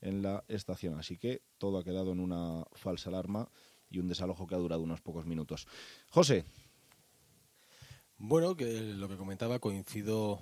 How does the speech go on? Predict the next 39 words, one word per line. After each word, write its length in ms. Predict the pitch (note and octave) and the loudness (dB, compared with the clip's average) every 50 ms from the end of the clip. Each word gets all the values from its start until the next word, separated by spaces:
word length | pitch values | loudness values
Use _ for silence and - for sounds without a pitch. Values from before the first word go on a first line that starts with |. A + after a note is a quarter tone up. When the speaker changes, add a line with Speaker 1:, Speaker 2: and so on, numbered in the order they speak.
| G#2+ - - | -8 -12 -10
Speaker 2:
bastante 420 | G#2 G2+ G2 - G#2+ G#2 F#2+ G2+ | -10 -8 -6 -6 -6 -6 -6 -6
lo 100 | G2 G2 | -6 -6
que 320 | - G2+ F#2+ F#2+ F#2 F2+ F2 | -6 -6 -6 -6 -6 -8 -8
comentaba, 800 | - F#2+ F#2 F2+ F2+ F#2+ F#2 F2+ F2 E2+ E2+ D#2+ D#2+ D#2 D#2 D#2 - - - - | -6 -6 -6 -6 -6 -6 -6 -6 -4 -6 -6 -8 -10 -10 -12 -14 -18 -20 -20 -16
eh, 140 | F#2+ F2 E2+ | -14 -14 -12
Juan. 380 | - - G#2+ A2 A2+ A2 F#2+ - - - - - - - | -8 -6 -4 -4 -2 -4 -6 -8 -12 -20 -20 -20 -20 -18
Aquí 400 | F2+ - - A2+ A2+ B2 C3+ - - _ _ _ - | -18 -14 -10 -6 -4 -4 -6 -6 -10 _ _ _ -12
se 180 | - - - G#2+ | -6 -4 -4 -4
juntan. 760 | F#2 - G#2+ A2 G#2 - A#2+ A2+ A2 G#2 G2 F#2+ F2+ D#2+ D2 - - - _ - - | -2 0 0 -2 0 0 0 0 2 2 2 0 0 -2 -6 -12 -20 -20 _ -20 -10
Lo 100 | F#2 G2 | -8 -4
que 60 | - | 0
pasa 140 | - C3 D3+ | 2 2 2
es 40 | C#3 | 2
que 60 | C#3 | 2
el 60 | C3+ | 2
problema 380 | - A#2 A#2 A#2 B2+ C3 C3 B2 | 2 2 2 4 4 2 2 0
que, 180 | - B2 A#2 | 0 -6 -4
que, 160 | A2 A2+ G#2+ | -4 -6 -6
que 140 | G2 G#2+ G#2+ | -4 -2 -2
hay 100 | G#2+ G#2+ | -2 -2
con 160 | G2+ A2 G#2 | 0 0 0
el 60 | G2+ G2 | 0 0
tema 180 | - G#2 G#2 | -2 -2 -2
de 60 | G2+ | -2
las 160 | G2 F#2+ F#2+ G2+ | -2 -4 -4 -4
elecciones 320 | G2 F#2 G#2 G#2 G2 F#2 | -4 -2 -2 -2 -2 -2
en 80 | F#2+ F#2 | -2 -2
Cataluña 320 | G2+ F2+ F2+ F#2 G2+ G2+ | -2 -4 -2 -2 -2 -2
es 80 | G2 - | -4 -4
que 100 | - F#2 | -6 -8
se 220 | - - F2+ E2 - - - - - - - - | -8 -8 -10 -12 -14 -18 -20 -20 -20 -20 -20 -8
confluyen 540 | - G2+ G2 - - A2+ A2+ A2+ A#2 A2+ G#2 | -4 -4 -2 0 0 0 2 2 2 2 2
varias 320 | G#2 G2+ G#2+ G#2+ F#2+ F2+ | 0 0 0 -2 -2 -2
cuestiones. 680 | - F2+ F2 - - G#2 G2 F2 D#2 C#2+ C#2+ - - - - - - - - - - - - | -4 -6 -8 -6 -4 -2 -2 -2 -4 -6 -2 -4 -4 -4 -4 -20 -20 -20 -20 -20 -20 -18 -10
Em, 500 | G2+ F#2 F2+ F2 E2+ E2 D#2+ D#2 D#2 D2+ C#2+ D#2 - - - - - - | -6 -6 -4 -4 -4 -6 -6 -8 -8 -10 -12 -14 -16 -16 -20 -20 -12 -6
y 80 | F#2 | -4
una 240 | F#2+ G2 G2+ G2+ G#2 | -2 -2 0 0 0
es, 300 | A2 A2+ A2+ - - - | 0 0 0 0 -2 -4
eh, 580 | - G2 F2+ F2 E2+ D#2+ D2+ D2+ D2 C#2+ C#2 D2+ | -8 -10 -8 -8 -8 -8 -10 -10 -12 -14 -16 -20